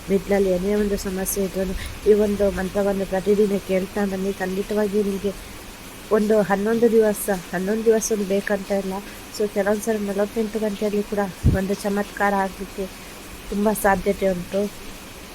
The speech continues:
ನಾನು ಹೇಳಿದವರಿಗೆ. So ಪ್ರೀತಿಯಲ್ಲಿ ಮೊದಲಿಗೆ ನಾನು ಸ-, ಸಜೆಷನ್ ಕೊಡುವಾಗ ಇದೇ ಮಂತ್ರವನ್ನು ಕೊಡ್ತೇನೆ.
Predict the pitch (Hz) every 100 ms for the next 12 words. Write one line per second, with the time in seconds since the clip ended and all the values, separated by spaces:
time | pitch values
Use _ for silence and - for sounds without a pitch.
0 | - - - 196 214 214 214 208 208 208
1 | 208 208 202 - - - 202 220 214 220
2 | 185 - - - 208 220 226 226 220 220
3 | 208 202 196 226 208 220 208 - - -
4 | 208 208 208 208 208 208 208 - 208 190
5 | 202 - 202 202 208 202 196 190 180 202
6 | 202 196 196 190 196 190 - 196 - 190